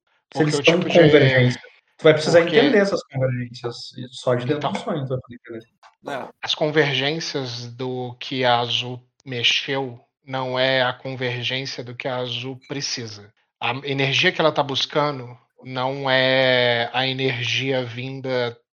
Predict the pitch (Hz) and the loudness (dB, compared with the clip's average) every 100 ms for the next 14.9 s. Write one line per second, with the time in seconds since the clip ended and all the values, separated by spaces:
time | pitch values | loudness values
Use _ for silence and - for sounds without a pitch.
0 | _ - 135 127 120 123 117 - 127 107 | _ -12 -10 -8 -6 -6 -6 -4 -2 -4
1 | - - - - - _ _ _ 123 123 | -6 -14 -16 -16 -20 _ _ _ -6 -4
2 | 131 131 135 127 123 117 117 165 165 127 | -4 -2 0 0 -2 -4 -2 0 0 0
3 | 120 120 120 131 131 135 123 143 143 135 | -2 -6 -10 -10 -10 -12 -8 -4 -4 -6
4 | 151 - 143 139 139 175 - _ _ _ | -10 -6 -4 -4 -6 -12 -14 _ _ _
5 | - 151 127 131 143 139 151 143 139 135 | -4 2 4 2 -2 -6 -8 -6 -4 -6
6 | 127 139 131 160 117 - _ _ _ - | -6 -8 -4 -4 -4 -6 _ _ _ -6
7 | 139 - 151 139 131 123 117 170 185 139 | -4 -2 -2 -2 -2 -2 -2 0 -2 -4
8 | 131 120 135 120 - - 127 131 127 120 | -8 -6 -8 -6 -4 0 2 2 0 -8
9 | - - 127 123 120 123 156 - _ _ | -12 -12 -2 2 2 0 -4 -8 _ _
10 | _ 123 127 131 127 139 135 139 139 139 | _ -4 -2 -2 -4 -4 -2 -2 -2 -2
11 | 147 143 170 165 123 117 117 120 123 123 | -2 2 2 2 0 -2 -4 -8 -6 -6
12 | 127 131 - 135 165 196 131 120 127 - | -6 -8 -4 -2 -2 -4 -4 -4 -8 -10
13 | 127 123 131 151 170 170 151 - 135 123 | -8 -8 -4 -2 -2 -2 -4 -4 -8 -8
14 | 120 131 139 - 139 165 - 107 | -6 -4 -4 -4 -8 -8 -10 -12